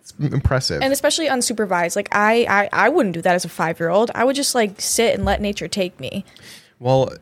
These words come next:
Speaker 1: um, so the thing that, 'cause the thing that it brings up is that over an area that was, like, combed thoroughly by volunteers. Now, in the Gabby Petito case, this is doing it,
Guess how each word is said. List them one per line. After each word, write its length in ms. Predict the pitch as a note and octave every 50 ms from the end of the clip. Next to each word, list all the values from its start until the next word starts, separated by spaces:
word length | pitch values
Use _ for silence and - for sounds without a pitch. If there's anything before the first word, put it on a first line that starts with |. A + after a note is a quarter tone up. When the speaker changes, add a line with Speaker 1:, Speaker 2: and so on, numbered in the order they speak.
| - - A2+
Speaker 1:
um, 420 | A#2 A2+ A2 A2 G2+ G2 F#2+ - - -
so 300 | - - - C3+ B2+ B2+
the 300 | - - B2+ B2+ - C3
thing 340 | B2 - - C#3+ E3 G3 G3+
that, 260 | G3+ F#3 D#3+ B2+ - - - - - - -
'cause 160 | - B2 A2+
the 80 | B2 A#2+
thing 160 | - C#3+ D#3+
that 140 | F3 F3+ D3+
it 60 | B2
brings 320 | A2 - G#2 G2+ G2 F#2 F#2+
up 200 | F#2+ F#2 F2+ -
is 120 | F#2 F2 -
that 260 | F#2 F2 E2+ - - - _ _ _ _ _ _ _ _ _ -
over 300 | A2 A2 G#2 G#2+ G#2 G2+
an 200 | - G2 G2+ E2
area 320 | F2 G2 F#2+ G2 G2 F#2+
that 160 | F#2+ G2 - -
was, 200 | F#2+ F#2 F#2 F#2+
like, 360 | F2+ F2 F2 - - - _ _ _ _ _ _ _
combed 580 | - - - G#2 G#2 G#2 G#2 G2 G2 G2 F#2 -
thoroughly 520 | - - - G#2 F#2+ F#2 F#2+ G2+ G#2 A2 A2
by 120 | G2 F#2+
volunteers. 760 | F2+ F#2+ F#2 F#2 F2+ F2+ F2+ - G2 F#2 F#2+ G2+ A#2 C3 - - _ _ _ _ _ _ _ _ _ _ _ _ _ -
Now, 300 | G#2+ G#2 G2 G2 G2 F#2+
in 280 | - G2 G#2 G#2 G2 G2
the 360 | G2+ G2+ G2+ F#2+ - - G2
Gabby 280 | G2 G#2 G2 G2+ G#2
Petito 420 | G2+ - - - - C3+ C3 A#2+ A2+
case, 280 | - F#2 F2+ F2 -
this 140 | - D#3+ E3 F#3+
is 60 | F3+
doing 180 | - F3+ D#3+ C3+
it, 100 | G#2+